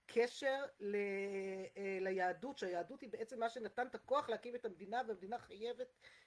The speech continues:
להיות עם סממנים יהודיים, וממילא הם, אה, קבעו את החג הזה כיום חג, אה, מדיני, חי-, נקרא לזה חילוני, למרות שקשה לי לקרוא חילוני אפילו לכל מה שנוצר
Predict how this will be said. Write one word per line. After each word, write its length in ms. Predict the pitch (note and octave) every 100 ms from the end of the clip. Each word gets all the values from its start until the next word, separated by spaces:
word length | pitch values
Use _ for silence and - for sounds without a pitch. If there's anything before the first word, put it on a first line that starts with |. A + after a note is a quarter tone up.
| -
להיות 460 | G3 G3+ B3 C#4+ C4+
עם 120 | G#3
סממנים 520 | - G3+ G3 G#3+ A#3
יהודיים, 520 | A3 E3+ E3 D#3+ G#3 - _ _ - -
וממילא 560 | G#3 G#3 G3+ G3 A3 C#4+ E4 D#4 D#4 -
הם, 200 | G#3+ G#3
אה, 720 | G3+ G3+ G3+ G3+ G3 G3+ F#3+ F#3 _ _ _ _ _ _ _ -
קבעו 420 | - F#3 D#4 D#4 E4+
את 100 | B3
החג 240 | - C4+
הזה 260 | C4 A3 F3+ -
כיום 440 | G#3+ G3 A#3 B3+
חג, 360 | - - G#3+ G3+ E3 - _ _ _ _ _ _ -
אה, 460 | G3 F#3+ F#3+ F3+ F3 - F#3
מדיני, 800 | F3 D#3 F3+ F3+ C4 B3+ G3 F3
חי-, 300 | - - - _ -
נקרא 320 | D#3+ - F3+
לזה 200 | F#3+ F#3+
חילוני, 400 | - F3 F3+ A3+ G3+
למרות 240 | F#3 F#3 G#3+
שקשה 420 | G#3+ F3 - A#3+
לי 140 | C4+
לקרוא 240 | G3 G#3 G#3+
חילוני 380 | A#3+ F#3+ F3+ A3+
אפילו 340 | - F3 - - - -
לכל 260 | F#3 - A3+
מה 100 | B3
שנוצר 560 | A#3 F#3 F3 A3+ C4+